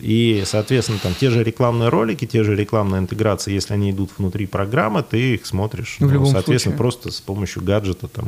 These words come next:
Speaker 1: или там на компьютере. Но, тем не менее, падение действительно есть. На самом деле, если глубже посмотреть на вот эту аналитику, то это связано в первую очередь с, э, уходом вот ряда традиционных рекламодателей, потому что те же там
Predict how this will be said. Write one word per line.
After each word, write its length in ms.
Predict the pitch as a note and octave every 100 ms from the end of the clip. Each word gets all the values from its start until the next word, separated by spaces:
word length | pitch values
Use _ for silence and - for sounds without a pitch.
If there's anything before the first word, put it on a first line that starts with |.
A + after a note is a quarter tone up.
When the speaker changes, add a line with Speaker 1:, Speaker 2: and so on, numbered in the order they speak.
| E2+
Speaker 1:
или 140 | E2 -
там 120 | E2
на 80 | -
компьютере. 540 | - E2 E2 - - - - - - - - - - -
Но, 360 | G#2 F3+ A3+
тем 180 | G3 E3
не 80 | D#3+
менее, 280 | D#3+ C#3 G2
падение 500 | - B2 C3+ A#2 G2
действительно 520 | G#2 - B2 G#2 G#2
есть. 380 | A#2+ F#3+ B3+ -
На 100 | B2+
самом 280 | - C#3 B2+
деле, 200 | B2+ A2
если 280 | A#2+ -
глубже 340 | A2 C3+ B2 G2
посмотреть 560 | - - G#2+ A2+ G2
на 260 | - F#2 F2
вот 160 | F2+ G#2
эту 200 | F#2 F2+
аналитику, 540 | F#2+ G#2+ F#2+ - -
то 920 | - F#2+ F2+ F2+ F2+ F2+ F2 F2 F#2+
это 140 | G2 -
связано 420 | - A2+ F#2+ F2
в 40 |
первую 280 | - A2 G2 G2
очередь 360 | F2+ - F#2
с, 260 | - - -
э, 480 | F#2+ F#2 F2 E2+ E2+ -
уходом 420 | - - G#2+ F2 E2
вот 140 | -
ряда 880 | G#2 F2 E2 D#2+ F2 - F2 F2 F2 -
традиционных 540 | F#2 F#2 - F#2 D#2+
рекламодателей, 680 | F2+ - G#2 B2+ G#3 A3+ D3
потому 340 | - F#2+ F#2
что 100 | F#2 -
те 140 | G2+
же 100 | E2+
там 220 | E2 F2+